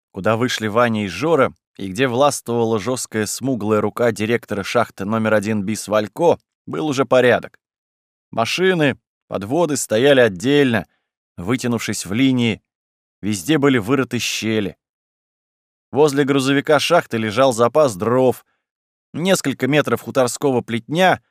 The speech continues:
и тетушка Марина и Уля варили из свежей капусты щи с салом.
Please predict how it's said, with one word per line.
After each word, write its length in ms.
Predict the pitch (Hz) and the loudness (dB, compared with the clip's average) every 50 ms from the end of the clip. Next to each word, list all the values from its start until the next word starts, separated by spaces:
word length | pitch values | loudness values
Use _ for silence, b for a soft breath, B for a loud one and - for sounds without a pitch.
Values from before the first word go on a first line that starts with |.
| _ _ _ _ _ _ _ | _ _ _ _ _ _ _
и 140 | - 113 123 | -6 -4 -2
тетушка 460 | 117 165 185 180 175 147 - - 156 | 0 0 -2 0 -2 -4 -2 -2 0
Марина 380 | 151 151 156 160 185 190 175 160 | 2 4 4 4 4 2 2 2
и 120 | 156 147 | 2 4
Уля 340 | 147 151 180 196 185 165 143 | 4 2 2 2 2 2 2
варили 440 | 113 120 131 143 170 180 175 156 151 | 4 4 4 4 4 2 2 2 2
из 140 | 143 127 - | 2 0 0
свежей 400 | - - 151 175 143 131 139 117 | -2 -2 -2 -2 -2 -2 -4 -4
капусты 600 | - 127 123 117 - 175 175 - - - 143 135 | -2 0 0 0 0 -4 -6 -6 -6 -4 -4 -2
щи 460 | 123 - - - - - 147 135 110 | -2 -2 -4 -4 -2 -2 -2 -2 -2
с 80 | - - | -2 -4
салом. 680 | - - - - 110 107 95 90 85 - - - | -6 -6 0 2 2 2 2 2 -2 -8 -14 -18